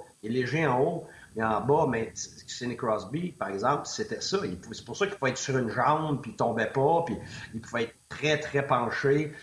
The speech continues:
puis il tombait pas, être extrêmement solide sur ses, sur ses patins. Et je n'ai pas vu le corps de Slavkovski.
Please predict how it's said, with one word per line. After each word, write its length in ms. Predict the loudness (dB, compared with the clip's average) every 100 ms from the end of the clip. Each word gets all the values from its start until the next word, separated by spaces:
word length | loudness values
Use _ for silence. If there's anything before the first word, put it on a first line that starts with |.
| -14
puis 80 | -8
il 60 | 0
tombait 320 | 2 2 0
pas, 260 | 2 4 6
être 140 | 4
extrêmement 600 | -4 -10 0 2 4 2
solide 300 | 2 0 0
sur 220 | 0 -4 -6
ses, 240 | -2 -2
sur 180 | -4 -10
ses 140 | -8
patins. 400 | -6 -4 0 0 -2 -10 -14 -10
Et 140 | 0 4
je 100 | 6
n'ai 220 | 6 6
pas 220 | 6 4
vu 320 | 4 2 4
le 160 | 2 0
corps 400 | 4 6 6 4
de 80 | 0
Slavkovski. 800 | -2 -4 -2 -6 -4 -6 -6